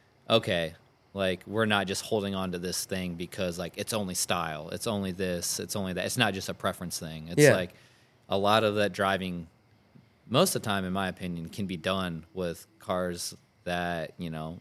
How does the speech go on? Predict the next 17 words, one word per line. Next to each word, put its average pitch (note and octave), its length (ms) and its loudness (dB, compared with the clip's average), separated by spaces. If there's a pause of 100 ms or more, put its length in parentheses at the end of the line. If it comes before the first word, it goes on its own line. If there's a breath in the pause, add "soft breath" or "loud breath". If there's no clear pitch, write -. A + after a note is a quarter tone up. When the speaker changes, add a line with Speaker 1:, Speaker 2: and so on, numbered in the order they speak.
Speaker 1:
are G2+ 220 4
on G#2+ 120 0
the G#2 80 0
lower G2+ 240 4
side. F#2 320 0
Like, F#2 180 -4
I've B2 180 4
seen B2 240 2
old G#2 200 4
clips A2+ 340 -2
of, F#2 240 -2
like, E2+ 200 -2
Naoki F#2 500 0
at F2 120 -2
Meehan, F2 520 -4 (140)
and, F2 300 -4
like, D#2+ 340 -6